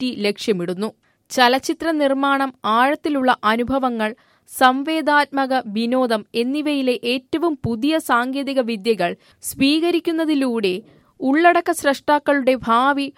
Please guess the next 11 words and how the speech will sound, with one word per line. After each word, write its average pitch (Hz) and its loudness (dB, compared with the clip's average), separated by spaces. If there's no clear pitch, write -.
പുനർനിർവചിക്കാൻ 285 2
ഇന്ത്യ 240 0
ഒരുങ്ങുകയാണ്. 208 2
ഉള്ളടക്ക 294 0
സൃഷ്ടിയിലും 240 -4
നൂതനാശയത്തിലും 277 -4
ആഗോള 269 4
ശക്തി 285 -4
കേന്ദ്രമാക്കി 269 -2
രാജ്യത്തെ 262 2
മാറ്റുന്നതിനുള്ള 254 0